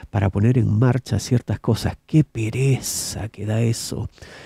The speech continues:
¡Cómo cansa!, dices tú. No puedes,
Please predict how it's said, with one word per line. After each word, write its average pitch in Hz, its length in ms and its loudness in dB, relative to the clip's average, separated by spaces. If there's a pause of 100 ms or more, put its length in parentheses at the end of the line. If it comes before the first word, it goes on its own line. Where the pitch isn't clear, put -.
(180)
¡Cómo 139 360 6
cansa!, 104 1000 2
dices 107 360 -2
tú. 101 240 0 (340)
No 131 100 0
puedes, 135 800 4